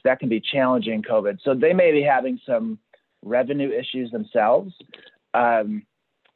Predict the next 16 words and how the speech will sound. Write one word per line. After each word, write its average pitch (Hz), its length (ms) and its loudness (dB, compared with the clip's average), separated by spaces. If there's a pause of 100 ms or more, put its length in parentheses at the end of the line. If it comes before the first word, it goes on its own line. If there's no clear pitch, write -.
(420)
but 143 280 2 (720)
again, 135 420 -2
we 135 100 -10 (140)
kind 175 160 0
of 156 80 -2
designed 139 400 -4
this 127 160 -6 (560)
around, 120 600 -2 (600)
um, 113 340 -2
okay, 143 200 -2
technology 147 540 0
companies 120 520 -4 (520)
need 127 200 0
a 127 40 2
lot 127 200 2
of 117 80 -2